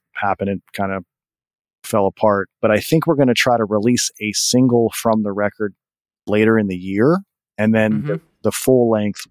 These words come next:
Speaker 1: will be out hopefully in spring or maybe a little earlier next year.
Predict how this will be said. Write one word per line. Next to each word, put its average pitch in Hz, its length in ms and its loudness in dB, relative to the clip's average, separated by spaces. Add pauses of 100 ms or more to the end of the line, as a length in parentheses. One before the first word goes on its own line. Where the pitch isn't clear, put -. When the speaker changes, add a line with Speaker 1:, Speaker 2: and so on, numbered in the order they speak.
(160)
Speaker 1:
will 107 160 0
be 104 220 0
out 104 280 2 (640)
hopefully 104 640 -2
in 98 240 -8
spring 117 800 0
or 98 300 -6 (340)
maybe 101 220 -2
a 98 60 0
little 104 240 0
earlier 95 500 -4
next 92 340 -4
year. 76 140 -14